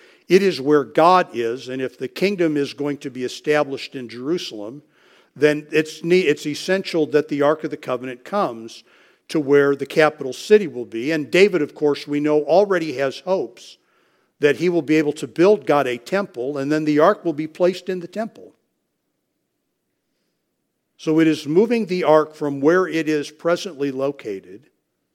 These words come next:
to the capital city of Jerusalem that consumes our attention for the next few chapters.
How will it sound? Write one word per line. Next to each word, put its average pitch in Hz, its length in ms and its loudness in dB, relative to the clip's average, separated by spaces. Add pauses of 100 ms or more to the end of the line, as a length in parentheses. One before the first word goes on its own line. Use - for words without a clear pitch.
(920)
to 143 120 -4
the 127 60 -8
capital 160 440 2
city 139 320 -4
of 117 80 -12
Jerusalem 113 600 -10
that 110 240 -8 (580)
consumes 143 500 -6
our 117 100 -6
attention 117 520 -14
for 110 140 -16
the 107 80 -16
next 110 220 -16
few 107 180 -20
chapters. - 680 -20